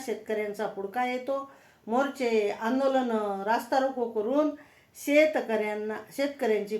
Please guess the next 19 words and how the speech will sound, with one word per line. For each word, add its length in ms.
फसवणूक 480
केली 240
जाते. 600
शेतकरी 440
या 160
भूलथापांना 640
बळी 240
पडतो. 600
शेतकरी 520
एकत्रित 500
येत 280
नाही, 500
एकाजुटीनं 720
काम 320
करत 380
नाही 500
आणि 200
म्हणून 400
शेतकऱ्यांच्या 880